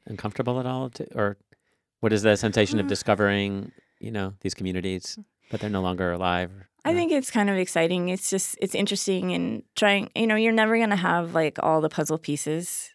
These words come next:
Speaker 1: Mm-hmm.
Speaker 2: So what, what can you say that will help interpret and, and give, you know, a voice to the story that these people probably aren't gonna be in the history books the way, you know,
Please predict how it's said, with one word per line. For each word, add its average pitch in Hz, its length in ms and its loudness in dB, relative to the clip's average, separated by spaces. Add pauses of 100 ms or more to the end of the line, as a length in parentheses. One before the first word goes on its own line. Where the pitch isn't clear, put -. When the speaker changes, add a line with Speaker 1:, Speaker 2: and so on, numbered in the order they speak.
Speaker 1:
Mm-hmm. 120 80 -10
Speaker 2:
So 160 480 2
what, 165 240 0
what 180 180 0
can 220 200 -2
you 190 100 0
say 151 560 -2
that - 680 -6
will 156 160 -4
help 147 300 -4
interpret 156 560 -2
and, 185 460 -4
and 175 280 -6
give, 156 480 -2
you 165 160 -6
know, 156 420 -4 (100)
a 170 120 -2
voice 151 400 -4
to 165 360 -2 (460)
the 185 100 -2
story 156 420 0
that 185 240 0 (440)
these - 140 -4
people 220 300 -4
probably 151 460 -4
aren't 240 240 -6
gonna 160 180 -4
be 160 140 -2
in 156 120 -2
the 151 80 -4
history 160 340 -6
books 151 260 -6
the 156 120 -4
way, 143 500 -4
you 165 80 -8
know, 156 320 -6